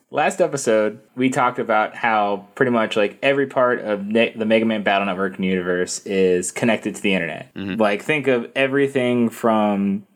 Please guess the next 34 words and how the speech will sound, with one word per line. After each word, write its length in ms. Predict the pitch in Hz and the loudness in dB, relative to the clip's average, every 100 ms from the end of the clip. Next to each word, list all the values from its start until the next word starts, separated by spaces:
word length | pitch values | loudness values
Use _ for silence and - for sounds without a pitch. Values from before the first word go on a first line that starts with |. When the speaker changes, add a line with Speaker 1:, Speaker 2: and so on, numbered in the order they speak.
| _ | _
Speaker 1:
the 120 | - - | -4 -4
car 300 | - 131 127 | 0 0 0
you 160 | 123 | -2
drive 400 | 117 110 110 104 | 0 2 2 0
to 100 | - | -2
work 480 | 101 95 95 - _ | 0 0 -2 -10 _
to 100 | - | 0
the 100 | 117 | 0
toaster 500 | 98 - 117 107 110 | 0 0 0 2 0
that's 280 | 101 92 - | 0 0 0
in 80 | 101 | -4
your 140 | 87 | -4
kitchen. 380 | 82 80 - 65 | -4 -6 -6 -10
That's 200 | 90 95 | -8 -4
all 500 | 101 98 95 92 92 - _ - | 0 2 2 0 -4 -10 _ -2
on 200 | 113 101 | 0 2
the 100 | 90 | 0
internet. 380 | 85 73 65 _ _ _ - | -2 -8 -14 _ _ _ -8
And 140 | 113 | -4
so 80 | 123 | 0
in 80 | 120 | 2
order 200 | 135 147 | 2 2
to 80 | 120 | 0
navigate 580 | 113 113 113 110 110 113 | 0 0 0 0 0 0
the, 340 | 104 101 98 | 0 2 2
uh, 200 | 92 95 | 2 0
internet, 580 | 165 156 113 107 - - | 0 2 2 0 -4 -6
people, 320 | 170 165 151 | -2 0 2
or 560 | 117 113 101 101 98 95 _ - | 2 2 0 0 -2 -6 _ -2
operators 600 | 131 135 113 104 101 98 | 0 0 0 0 0 0
as 140 | 101 98 | 0 2
they're 120 | 98 | 2
referred 380 | 95 - 101 98 | 2 0 -2 -2
to, 400 | 110 101 98 | 0 2 2